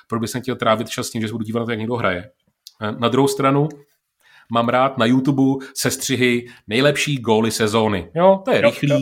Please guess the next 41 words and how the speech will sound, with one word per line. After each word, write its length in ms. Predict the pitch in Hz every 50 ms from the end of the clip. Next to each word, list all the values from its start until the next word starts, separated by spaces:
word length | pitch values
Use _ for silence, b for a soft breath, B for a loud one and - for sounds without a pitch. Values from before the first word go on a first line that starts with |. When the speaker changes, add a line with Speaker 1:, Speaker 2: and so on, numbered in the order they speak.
| 131 131
Speaker 2:
jo. 80 | 131 - _ _ -
Speaker 1:
je 100 | 127 135
to 120 | 135 123
krátký 500 | - - 113 117 123 120 - - 139 127
prostě, 540 | - 123 123 - - - - 131 120 120 120 B B B B
jsou 140 | - - 135
tam 120 | 120 131 120
fakt 200 | - - - -
jako 180 | 120 - 107
pěkný 340 | - - 131 131 135 139 127
góly, 320 | 127 127 117 113 113 110
tak 160 | 107 - 113 -
se 100 | - 120
podívám, 400 | - 113 110 113 110 117 117 117
protože 140 | 123 120
mi 40 | 127
to 60 | 127
přijde 160 | 123 120 120 117
jako 220 | - 123 110 - _ _ _ _ _ _ _ -
rozptýlení 640 | 139 120 127 - - - - 127 120 123 117 113 110
nějaký 320 | 104 101 98 98 - 113
dopamínek 560 | 107 110 - - 123 117 113 110 104 98 - -
prostě, 340 | - 98 - - - - 95
jo. 140 | 95 98 B B B B B B -
Tak 100 | 123 113 120 -
ve 140 | 127 110 131
stejném 260 | 127 - 160 160 165
smyslu 280 | 160 - 139 - - 147
bych 160 | 139 131 -
jako 160 | 135 - 143
doporučil 540 | 135 120 - - 123 127 127 127 - 127 123
dívat 300 | 107 110 107 120 117 -
se 100 | - 123
na 80 | 120 113
nějaký 300 | 113 113 113 - - 117
výběry, 640 | 104 113 107 110 101 123 120 117 120 113 113 113 B B B B B B -
eh, 100 | 117 110
z 60 | -
těch 160 | - 127 - -
e-sportových 580 | 123 113 - - 120 117 - 120 113 120 120 104
zápasů. 640 | 107 98 98 - 117 110 - - 117 113 113